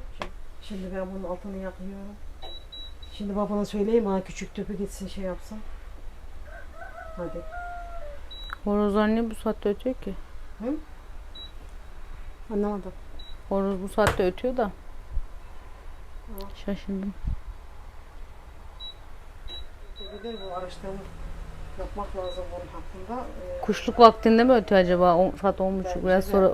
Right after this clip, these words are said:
Speaker 1: işte
Speaker 2: kuşluk namazı.
Speaker 1: O onlar her vakitte.
Speaker 2: Hmm.
Speaker 1: Mesela imsakta ya da gece, e,
Speaker 2: Hmm.
Speaker 1: namaz,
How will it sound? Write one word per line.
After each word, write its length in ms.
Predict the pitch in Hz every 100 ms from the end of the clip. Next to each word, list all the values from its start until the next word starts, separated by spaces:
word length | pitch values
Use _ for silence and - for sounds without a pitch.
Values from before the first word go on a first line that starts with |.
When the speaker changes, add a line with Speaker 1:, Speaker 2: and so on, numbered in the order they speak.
| -
Speaker 1:
işte 180 | - 196
Speaker 2:
kuşluk 200 | 190 202
namazı. 360 | 185 180 175 - - - - - - - - - - - 202
Speaker 1:
O 100 | 180
onlar 240 | 185 185 180
her 160 | 208 214
vakitte. 500 | 185 180 - - 294 - - - - - - - - - -
Speaker 2:
Hmm. 760 | 196 180 170 170 170 170 170 175
Speaker 1:
Mesela 300 | 185 214 214
imsakta 640 | 190 226 226 - 202 196
ya 240 | 202 180 185
da 60 |
gece, 320 | 185 185 - 196
e, 140 | 175
Speaker 2:
Hmm. 340 | 170 220 208 196
Speaker 1:
namaz, 360 | 202 190 185